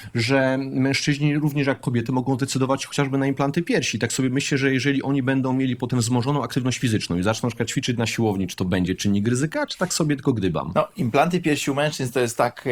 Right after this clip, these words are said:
Speaker 2: e, taki zabieg mocno kontrowersyjny w mojej ocenie. Ja akurat go nie wykonuję i uważam, że to nie jest dobre rozwiązanie. Dlaczego? Dlatego, że,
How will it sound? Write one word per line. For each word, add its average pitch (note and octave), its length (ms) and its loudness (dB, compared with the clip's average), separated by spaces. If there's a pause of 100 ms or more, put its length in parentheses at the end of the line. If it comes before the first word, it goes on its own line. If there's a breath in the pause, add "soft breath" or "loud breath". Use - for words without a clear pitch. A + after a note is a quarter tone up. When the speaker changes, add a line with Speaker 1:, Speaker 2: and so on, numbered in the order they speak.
(240)
Speaker 2:
e, A2 40 -2
taki A2+ 300 -2
zabieg A#2+ 360 2
mocno A#2+ 260 0
kontrowersyjny A#2+ 720 0
w - 20 -2
mojej G2+ 220 2
ocenie. G2+ 400 2
Ja G#2 140 4
akurat F#2+ 360 0
go F#2+ 120 -2
nie F#2+ 120 0
wykonuję G2 580 2
i F#2+ 40 2
uważam, F#2+ 400 0
że F#2 100 -2
to F#2+ 120 -2
nie G2+ 120 2
jest F2 180 0
dobre F2 240 0
rozwiązanie. E2+ 500 -2
Dlaczego? G2 320 0
Dlatego, G#2+ 340 0
że, G#2+ 420 0